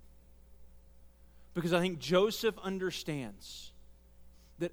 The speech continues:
our response to authority is a spiritual issue. Our response to authority is a spiritual issue.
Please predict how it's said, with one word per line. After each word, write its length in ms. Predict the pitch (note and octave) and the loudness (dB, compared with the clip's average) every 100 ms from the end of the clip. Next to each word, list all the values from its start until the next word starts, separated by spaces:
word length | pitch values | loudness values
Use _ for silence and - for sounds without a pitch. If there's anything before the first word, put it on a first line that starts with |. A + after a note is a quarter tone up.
| - | 2
our 360 | D#3+ E3+ G3+ G#3+ | 8 10 8 4
response 840 | G#3 G3 - - F#3 F#3 F#3 - | 0 -2 -2 2 4 4 2 -6
to 200 | - F3+ | -4 0
authority 640 | D3+ - D#3 C3+ A2+ F#2+ - - - - - - - - - - | 0 -2 -4 -2 -4 -10 -14 -20 -20 -20 -20 -20 -20 -20 -12 -6
is 140 | C#3+ | -4
a 60 | C3 | -4
spiritual 1000 | - - - - E3+ D#3 - - B2+ G#2+ - - - - | -6 -6 -4 0 2 2 -2 -6 -6 -8 -14 -20 -12 -6
issue. 340 | B2 - - - - - - - - - - - - - - - - - - - - - - | -4 -6 -10 -16 -20 -20 -20 -20 -20 -20 -20 -20 -20 -20 -20 -20 -20 -20 -20 -20 -20 -6 4
Our 300 | F3+ G#3+ A#3 | 6 6 4
response 720 | A#3 - - A3 G#3+ G#3+ - | 2 -2 2 4 4 2 -2
to 200 | G#3+ F#3 | 2 2
authority 680 | - F#3+ F3+ D#3+ C#3 A#2 - - - | 2 0 2 2 0 -4 -8 -10 -4
is 120 | D3+ | -2
a 100 | C#3 | -2
spiritual 840 | - - - - F3 F3 - E3+ D3+ | -2 -4 -4 -2 2 0 0 -6 -4
issue. 400 | C#3+ - - | -6 -8 -14